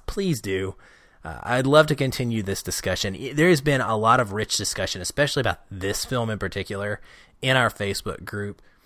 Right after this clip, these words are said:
which is where every episode we urge you to join up if you use Facebook, because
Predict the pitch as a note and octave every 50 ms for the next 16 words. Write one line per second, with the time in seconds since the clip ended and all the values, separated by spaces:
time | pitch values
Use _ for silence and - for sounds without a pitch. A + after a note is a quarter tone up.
0 | _ _ _ - A2 G#2+ - A2 G#2 G#2 A2 A2 A2 A2 A2 - A2 A2 G#2+ A2
1 | G#2+ G#2 G2+ - G2 - - G#2 G2+ G2 G2+ G#2 - E2+ G#2+ A2 G#2+ F#2+ - A2
2 | G#2 G2 - - - G#2+ G2 G2 F#2+ - - - - - _ _ - - A#2 G#2+
3 | A#2+ B2 A#2+ A2+ A2 A2 G#2 - - G2 - - G#2 G2+ G2+ G2+ G2 - - -
4 | G2+ G2 F2+ - - G2+ F#2 - - - G#2 - A2+ G#2+ G2+ F#2+ -